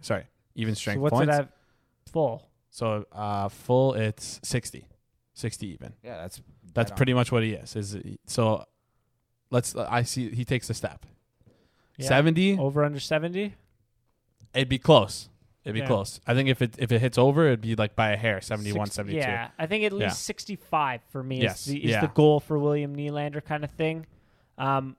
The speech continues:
Speaker 2: what about over under twenty-seven goals, William Nylander?
Speaker 1: He did score thirty-one goals before in a season,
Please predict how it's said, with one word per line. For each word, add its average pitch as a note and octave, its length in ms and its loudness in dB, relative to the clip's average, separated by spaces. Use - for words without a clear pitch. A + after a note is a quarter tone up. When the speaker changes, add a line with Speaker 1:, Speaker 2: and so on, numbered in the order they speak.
Speaker 2:
what D#3 160 2
about F3 140 6
over E3+ 280 2
under D#3+ 180 0
twenty-seven D#3 580 -6
goals, C#3 280 -2
William B2+ 320 -4
Nylander? A#2 480 -6
Speaker 1:
He C3+ 140 -2
did C#3 220 4
score E3 200 8
thirty-one C3 440 4
goals A2 200 2
before G#2 320 -4
in F#2 80 -8
a G#2 40 -10
season, G2+ 320 -10